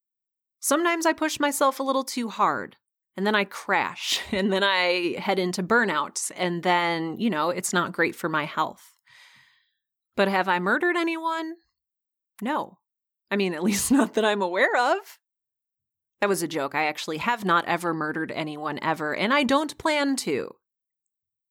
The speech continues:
I don't want to murder anyone. I don't want to go on a crime spree. I don't want to resort to violence. I don't want to manipulate anyone. I don't want to place my work above the people that I have been called to love and care for in this life.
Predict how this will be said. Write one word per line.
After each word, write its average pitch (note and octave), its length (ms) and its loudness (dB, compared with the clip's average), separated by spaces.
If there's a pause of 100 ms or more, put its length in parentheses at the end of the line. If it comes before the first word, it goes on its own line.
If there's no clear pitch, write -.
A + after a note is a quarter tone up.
(180)
I A3 100 4
don't G#3 320 2
want G3+ 320 -2
to F#3 100 -4
murder F3 320 0
anyone. E3+ 380 -4
I E3+ 100 -2
don't G#3 360 2
want G#3 280 2
to A3+ 120 -4
go G3 160 4
on G3+ 120 4
a E3+ 80 -2
crime A3+ 460 -2
spree. E3+ 520 0 (920)
I A3 120 2
don't G#3+ 280 2
want G#3 160 0
to A3 80 0
resort G3+ 480 0
to G#3+ 100 -6
violence. E3+ 1040 -2 (640)
I G3+ 60 -2
don't A#3+ 220 2
want D4+ 140 4
to C#4+ 40 4
manipulate A3+ 800 0
anyone. D#3 720 -8 (1000)
I G#3 100 2
don't G#3 240 2
want A#3 160 2
to G#3+ 60 -2
place A3+ 360 -2
my F#3 200 0
work F#3+ 540 -2
above F#3 440 0
the F#3 80 0
people F3 600 0
that F3 260 0
I F#3 180 2
have F#3 200 -6
been F3+ 120 -2
called F3 340 2
to F#3 100 -6
love F3 340 2
and D#3+ 160 -2
care F#3+ 240 0
for D#3 240 -2
in C#3+ 120 -4
this C3 200 -6
life. - 480 -6